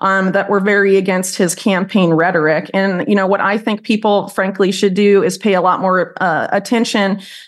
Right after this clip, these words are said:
to a politician's actions, particularly when they're in power, than just their campaign rhetoric, because oftentimes there's a big gap there.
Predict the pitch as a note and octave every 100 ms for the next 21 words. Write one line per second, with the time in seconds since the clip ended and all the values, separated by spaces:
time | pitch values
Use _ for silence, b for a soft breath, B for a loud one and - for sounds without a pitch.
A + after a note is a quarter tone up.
0 | - B3 G#3 G3 - G3+ G3+ G3+ G#3+ G#3+
1 | F#3+ F3+ - E3+ G#3 - B3+ C4 - G3+
2 | G#3+ G3+ G3 F#3 F3+ F3+ E3 D3+ - F3+
3 | G3+ G#3+ G3+ F#3+ F#3 F#3 F3 F3+ - D#3+
4 | - F#3 D#3 D#3+ E3 F#3+ F#3 G3 F#3+ E3+
5 | - E3+ F#3+ F#3 F3+ E3+ E3+ F3 F3 E3+
6 | E3+ C#3+ A#2+ - - A3 A#3